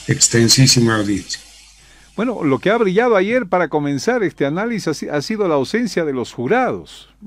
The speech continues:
Speaker 2: Eh, bueno, eh, es la primera vez, al menos con tanta, eh, pomposidad, se ha denunciado esto en las últimas horas, en el sentido de grave también, ¿no es cierto, señor Burt?
Speaker 1: Sí, eh,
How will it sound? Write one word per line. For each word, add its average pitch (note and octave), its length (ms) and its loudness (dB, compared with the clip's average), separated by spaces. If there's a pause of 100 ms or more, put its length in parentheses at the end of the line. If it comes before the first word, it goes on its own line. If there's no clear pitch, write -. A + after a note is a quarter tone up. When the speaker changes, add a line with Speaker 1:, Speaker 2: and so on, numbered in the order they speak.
Speaker 2:
Eh, - 120 -12
bueno, G3+ 360 -8 (360)
eh, - 140 -20 (220)
es D3 140 -6
la F#3 80 0
primera C#3 360 0
vez, D#3+ 320 -2
al A#2+ 140 -4
menos D3 360 -6
con G#2+ 220 -8
tanta, A2+ 640 -8 (560)
eh, F#2 60 -16
pomposidad, G#2+ 760 -4
se G#2 200 -6
ha G2+ 260 -4
denunciado G#2 600 -4
esto A2+ 220 -8
en F#2 80 -12
las F2+ 200 -12
últimas G2+ 400 -8
horas, A2 280 -2
en G2+ 80 -12
el G2+ 100 -14
sentido D3 400 -8
de A2 100 -4
grave B2+ 340 -2
también, A#2+ 460 -4
¿no G2+ 60 -8
es F#2 60 -14
cierto, D3+ 240 -10
señor A2+ 180 -8
Burt? E3+ 220 -10 (1300)
Speaker 1:
Sí, C#3+ 600 2
eh, B2 400 2